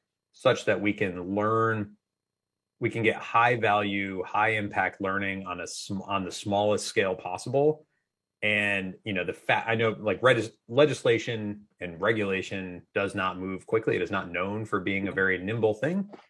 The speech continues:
Um, but the, the faster that we can learn our way through it, and that, and something like a governance model that allows stuff to happen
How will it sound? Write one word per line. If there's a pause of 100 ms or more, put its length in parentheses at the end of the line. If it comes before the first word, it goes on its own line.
(260)
Um, (260)
but
the, (460)
the
faster
that
we
can
learn
our
way
through
it, (100)
and
that,
and
something
like
a
governance
model (320)
that
allows (180)
stuff
to
happen